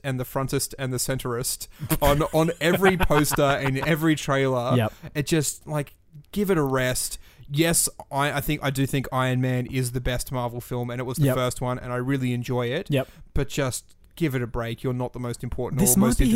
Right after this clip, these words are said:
Speaker 1: interesting
Speaker 2: last,
Speaker 1: character
Speaker 2: this
Speaker 1: anymore.
Speaker 2: might be his last appearance as Iron Man. There's a chance that he's gonna finish up after this, and then in the dr-, grand comic tradition, it'll just get passed on to another person.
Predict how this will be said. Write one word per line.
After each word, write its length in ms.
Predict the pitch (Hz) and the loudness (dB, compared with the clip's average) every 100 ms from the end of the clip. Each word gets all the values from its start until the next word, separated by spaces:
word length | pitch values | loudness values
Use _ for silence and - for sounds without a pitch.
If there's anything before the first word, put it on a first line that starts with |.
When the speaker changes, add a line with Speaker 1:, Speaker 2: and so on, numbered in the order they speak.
| 190 | 4
Speaker 1:
interesting 60 | 147 | 4
Speaker 2:
last, 160 | 160 | 4
Speaker 1:
character 220 | 123 - 123 | 2 -2 0
Speaker 2:
this 120 | 208 | 4
Speaker 1:
anymore. 160 | 196 233 | 6 4
Speaker 2:
might 60 | - | 4
be 100 | 214 | 4
his 140 | 139 | 4
last 300 | 135 127 - | 2 2 2
appearance 460 | - 120 123 113 - | 2 4 4 2 2
as 240 | 120 107 | 2 2
Iron 280 | 101 120 131 | 2 2 0
Man. 300 | 92 - - - - - | -2 -6 -14 -20 -20 -8
There's 200 | 127 135 135 | 0 0 2
a 40 | |
chance 340 | - 151 151 - | 0 0 2 0
that 120 | 123 | 0
he's 180 | 120 110 | 0 2
gonna 160 | 117 | 0
finish 320 | - 117 107 | 2 0 2
up 160 | 117 104 | 0 0
after 240 | 101 - | 0 0
this, 260 | 98 107 - | 0 2 2
and 200 | 101 104 | 2 2
then 340 | 110 107 104 - - - | 2 2 2 -2 -12 -2
in 120 | 127 | 0
the 320 | 123 120 110 - _ | 2 2 0 -4 _
dr-, 260 | - 120 - | -2 -2 -2
grand 380 | 127 117 117 - | -2 0 0 0
comic 460 | - 110 113 - - - _ | 0 0 -2 -8 -18 -20 _
tradition, 640 | - 107 110 - 95 120 - | -6 -2 0 0 0 -2 -4
it'll 200 | 120 120 | -4 -2
just 180 | 120 - | -2 -2
get 140 | 120 | 0
passed 380 | - 107 110 117 | 0 0 -2 0
on 140 | 107 | -2
to 180 | - 113 | -2 -2
another 340 | 98 95 101 92 | -2 -2 -4 0
person. 540 | - 95 - 135 | 0 0 -4 -4